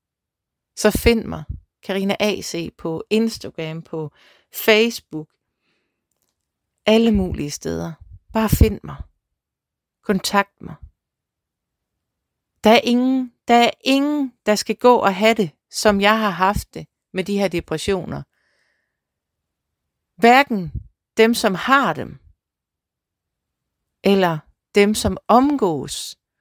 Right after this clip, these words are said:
med dem, som har dem. For det var jo ikke kun mine børn, det var også min mand. Det var også min familie længere ude.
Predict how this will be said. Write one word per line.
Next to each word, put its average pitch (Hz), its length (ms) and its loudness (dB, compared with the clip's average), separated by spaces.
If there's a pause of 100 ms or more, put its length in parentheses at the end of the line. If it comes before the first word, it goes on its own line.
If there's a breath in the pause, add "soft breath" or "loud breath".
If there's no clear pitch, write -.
(720)
med 185 100 4
dem, 175 240 2
som 170 220 0
har 170 300 2
dem. 139 180 -10
For - 120 4
det 220 140 4
var 196 60 4
jo 196 60 4
ikke 220 100 0
kun 220 240 -2
mine 208 200 -2 (100)
børn, 185 340 0
det 165 160 -8
var 180 60 0
også - 300 -2
min 175 160 -4
mand. 180 260 -4 (1160)
Det 196 100 6
var 220 60 6
også 220 260 4
min 202 160 -2
familie 214 760 -4 (680)
længere 220 440 2
ude. 165 280 -6